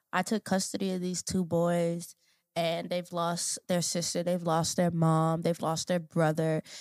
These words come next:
It's just a whole lot of loss and hurt for these young kids. Jordan witnessed this shit, you know? I, when I finally get the two babies at home,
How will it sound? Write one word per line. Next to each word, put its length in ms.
It's 160
just 220
a 80
whole 260
lot 160
of 100
loss 360
and 100
hurt 240
for 100
these 240
young 220
kids. 760
Jordan 480
witnessed 440
this 160
shit, 340
you 100
know? 300
I, 120
when 320
I 80
finally 360
get 180
the 80
two 200
babies 420
at 120
home, 520